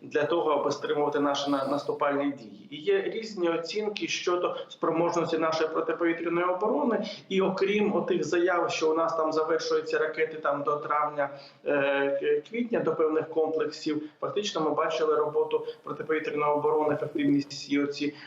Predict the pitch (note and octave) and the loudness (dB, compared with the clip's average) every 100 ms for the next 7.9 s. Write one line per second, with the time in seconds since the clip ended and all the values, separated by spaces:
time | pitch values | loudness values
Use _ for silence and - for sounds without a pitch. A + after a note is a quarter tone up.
0 | - - C3 C3+ G#2+ C3 B2 B2 B2+ A#2+ | -4 0 2 2 0 -6 -6 -6 -8 -4
1 | C#3+ D3+ C#3+ D3+ C#3+ C3+ - D3+ D3 C#3+ | 0 2 2 2 2 2 0 0 0 2
2 | F3 F3 D3 C#3 C#3 C#3 C3+ C#3+ D3 D3 | 2 2 0 2 2 2 0 2 2 2
3 | D3+ C#3 C#3 - - C#3+ D3 D3 D3 C#3+ | 2 0 0 -6 -4 0 2 2 0 0
4 | C#3+ C#3+ D3+ - C#3+ C#3 D#3 D#3 G3 G3 | 0 -2 -2 -2 -2 0 0 2 2 2
5 | B2+ D3+ D#3+ D3 - C#3 C3 C3 C3 D#3 | 0 0 0 -2 -2 0 2 0 0 -2
6 | D#3 C#3 - C#3 C3+ B2 B2 A#2+ - B2+ | -2 -8 -6 -4 -4 -4 -8 -12 -12 -2
7 | D#3+ D#3+ - D#3 C#3+ C3+ B2+ C3+ D3 | 0 0 0 0 0 0 -2 0 -2